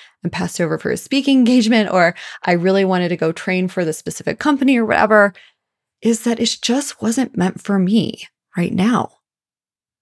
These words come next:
As in the case of the job that I just shared with you, I'm actually really grateful that it wasn't meant for me,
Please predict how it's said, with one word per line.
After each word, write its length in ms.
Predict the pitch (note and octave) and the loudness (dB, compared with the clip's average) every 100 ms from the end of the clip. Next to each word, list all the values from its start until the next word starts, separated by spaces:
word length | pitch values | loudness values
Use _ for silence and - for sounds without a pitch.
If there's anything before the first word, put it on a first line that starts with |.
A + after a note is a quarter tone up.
| _ _ | _ _
As 220 | F#3+ G3+ A#3 | 2 4 4
in 120 | B3+ | 2
the 80 | A#3 | 2
case 380 | - G3+ - | -2 -4 -2
of 80 | A3+ | -2
the 100 | F#3+ | -2
job 360 | F3 D#3+ D#3+ F3 | -2 -2 -2 -2
that 140 | F3 | 0
I 120 | E3+ | 0
just 200 | D#3+ E3+ | -2 -4
shared 220 | - D#3+ E3+ | -2 -2 -4
with 180 | F3 | -6
you, 340 | F3+ E3+ E3 D#3+ - - _ _ - | -4 -2 -2 -4 -12 -20 _ _ -6
I'm 240 | F#3+ D#4+ D#4 | 0 2 2
actually 400 | B3 B3 C#4+ C#4 | -2 0 0 0
really 340 | G3+ A#3+ B3+ | 2 4 2
grateful 480 | A#3 - C4 D#4+ A3 | 0 -6 -4 0 2
that 120 | G#3+ F3+ | 2 0
it 60 | |
wasn't 260 | F3+ E3+ D#3+ | -2 -2 -4
meant 180 | D#3 - | -6 -4
for 160 | - | -6
me, 340 | - - F3+ | -4 -6 -8